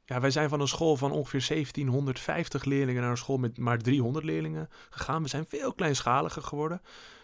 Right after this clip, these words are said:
Ik geloof heel erg in kleinschalig onderwijs. Ik denk dat dat voor leerlingen, docenten, ja, eigenlijk voor iedereen uiteindelijk beter is. Dat kan niet altijd, dat snap ik ook wel.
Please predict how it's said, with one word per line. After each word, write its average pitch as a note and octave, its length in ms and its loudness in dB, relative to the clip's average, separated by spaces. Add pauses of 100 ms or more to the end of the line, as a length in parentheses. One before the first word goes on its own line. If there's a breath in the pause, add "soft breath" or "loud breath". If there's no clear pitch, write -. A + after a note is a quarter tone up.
(160 loud breath)
Ik B2+ 100 -10
geloof - 520 0
heel C3+ 500 8
erg A#2 200 0
in A2+ 160 -6
kleinschalig A2 540 -2
onderwijs. B2 480 -6 (420 loud breath)
Ik - 60 -18
denk - 140 -10
dat - 100 -10
dat - 140 -10
voor G#2 200 -6
leerlingen, A2 540 0
docenten, A2 540 -4 (720)
ja, - 40 -20
eigenlijk - 280 -16
voor - 100 -6
iedereen A#2+ 240 -2
uiteindelijk G#2+ 680 -4
beter A#2 440 0
is. - 340 -8 (680 loud breath)
Dat - 180 -16
kan B2 160 6
niet C3+ 200 2
altijd, B2+ 420 2
dat - 120 -14
snap - 220 -10
ik F#2 100 -10
ook G#2 140 -8
wel. A2 240 -8